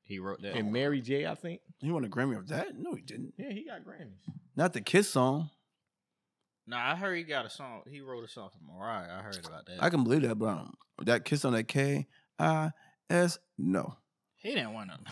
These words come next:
Speaker 1: <laughs> I don't
Speaker 3: Hope
Speaker 1: think
Speaker 3: not.
Speaker 1: he won none off that. I, I wouldn't think so. But I heard he wrote for a lot of people. I don't know. Did he play that Mariah song, though?
Speaker 3: Nah, I mean, I don't know.
Speaker 1: I know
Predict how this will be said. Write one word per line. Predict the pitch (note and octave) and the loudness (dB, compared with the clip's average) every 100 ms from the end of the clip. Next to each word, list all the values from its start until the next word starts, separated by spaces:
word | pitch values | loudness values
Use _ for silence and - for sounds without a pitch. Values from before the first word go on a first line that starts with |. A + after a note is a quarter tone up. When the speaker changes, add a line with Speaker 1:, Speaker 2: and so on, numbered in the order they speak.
| - | -12
Speaker 1:
<laughs> | - | -8
I | C#3 | -4
don't | |
Speaker 3:
Hope | A2+ B2+ | 2 2
Speaker 1:
think | F#2 | 2
Speaker 3:
not. | D2 F2+ | -2 -6
Speaker 1:
he | |
won | F2 F2 F2 | -10 -12 -12
none | F2 | -12
off | F2 E2 | -12 -10
that. | F#2+ G#2 D2 | -6 -4 -2
I, | A#2+ C#3+ | 0 0
I | C#3 | -2
wouldn't | C#3+ G2 - | -2 -4 -6
think | B2 - | -6 -6
so. | - F2+ G2 - _ _ _ _ _ _ _ _ | -12 -12 -14 -18 _ _ _ _ _ _ _ _
But | G#2+ | 0
I | A2+ | 2
heard | C3 A#2+ | 2 0
he | A#2 | -2
wrote | G#2 G#2 G#2+ | -4 -6 -10
for | - F#2+ | -12 -12
a | |
lot | F#2 F2+ E2+ | -8 -8 -10
of | |
people. | - A2+ F#2+ | -10 -10 -8
I | F#2 A#2+ | -8 -6
don't | G2+ | -6
know. | G2+ - | -8 -10
Did | A#2 C3 | -2 0
he | E3 | 0
play | B2+ A#2 | 2 4
that | D#3+ E3 | 6 4
Mariah | F3 G#3+ A3+ B3 | 2 2 0 -4
song, | - C#4+ C#4 | -10 -12 -12
though? | C#4 C4 _ _ _ _ _ _ | -14 -16 _ _ _ _ _ _
Speaker 3:
Nah, | - G#2+ G#2 - D3+ | -4 -2 -2 -2 -4
I | |
mean, | C4 - | -4 -6
I | F3 | -6
don't | B3 | -6
know. | C3+ A2+ _ _ _ _ - | -6 -8 _ _ _ _ -18
Speaker 1:
I | |
know | G2 | -6